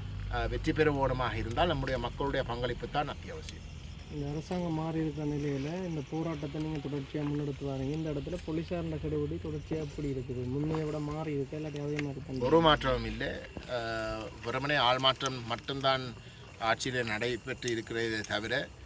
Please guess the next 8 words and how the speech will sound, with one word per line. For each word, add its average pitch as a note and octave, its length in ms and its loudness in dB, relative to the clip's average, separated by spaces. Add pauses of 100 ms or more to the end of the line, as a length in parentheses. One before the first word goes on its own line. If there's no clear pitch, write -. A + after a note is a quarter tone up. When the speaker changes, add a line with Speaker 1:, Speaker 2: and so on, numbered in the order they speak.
(360)
Speaker 1:
அஹ், G#2 200 -6
ஆட்சி A2+ 320 0
மாற்றம் A2+ 400 -4
கிடையாது. A#2+ 600 0 (280)
அஹ், A2 580 -2 (540)
அப்படி C3 260 -4
பார்த்தால் C3 440 6
உண்மையிலே, B2+ 680 2